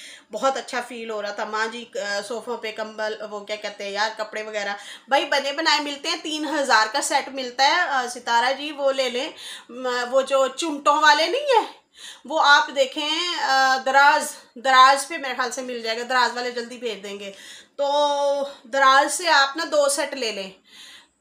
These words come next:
तीन तीन हज़ार का भी मिल रहा है, पाँच हज़ार का भी मिल रहा है। आप देख लें अपने सोफ़ों का, अ, वो दे दें, वो रबड़ के साथ होते हैं, मेरे घर में भी वो हैं, वो ब्राउन कलर के हैं।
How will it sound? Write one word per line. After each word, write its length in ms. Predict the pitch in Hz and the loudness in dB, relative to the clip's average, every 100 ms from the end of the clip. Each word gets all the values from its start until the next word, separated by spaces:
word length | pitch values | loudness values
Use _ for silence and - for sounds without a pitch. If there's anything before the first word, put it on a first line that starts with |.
| _ | _
तीन 140 | 302 277 | -12 -10
तीन 220 | 311 330 | -6 -2
हज़ार 380 | 320 294 277 269 | 0 6 6 4
का 120 | 285 | -2
भी 120 | 311 | -4
मिल 160 | 285 269 | -6 0
रहा 140 | 285 | 0
है, 60 | 285 | 2
पाँच 260 | 262 247 | 0 0
हज़ार 300 | 262 269 247 | 0 0 -2
का 100 | 247 | -2
भी 120 | 254 262 | -8 -4
मिल 220 | 240 233 | -4 -2
रहा 140 | 240 | -2
है। 60 | 240 | -2
आप 120 | 240 | -4
देख 300 | 214 226 254 | -4 -4 -4
लें 120 | 285 277 | -2 -2
अपने 260 | 269 262 | -2 -6
सोफ़ों 320 | 254 240 214 233 | -8 -10 -10 -8
का, 100 | 254 | -6
अ, 460 | 233 - 220 208 | -8 -6 -4 -4
वो 140 | 208 214 | -6 -8
दे 180 | 208 220 | -6 -4
दें, 100 | 302 | 0
वो 140 | 277 | 0
रबड़ 300 | 233 233 269 | 0 0 -2
के 140 | 294 | -2
साथ 300 | 294 269 214 | -2 0 0
होते 220 | 214 202 247 | -4 -10 -10
हैं, 80 | |
मेरे 160 | 247 233 | -8 -8
घर 180 | 226 226 | -6 -6
में 160 | 233 | -6
भी 120 | 233 262 | -10 -10
वो 180 | 262 | -6
हैं, 160 | 226 220 | -4 -4
वो 140 | 233 | -6
ब्राउन 340 | 226 208 208 240 | -6 -2 -2 -2
कलर 220 | 233 220 | -6 -8
के 160 | 208 214 | -6 -8
हैं। 160 | 254 | -8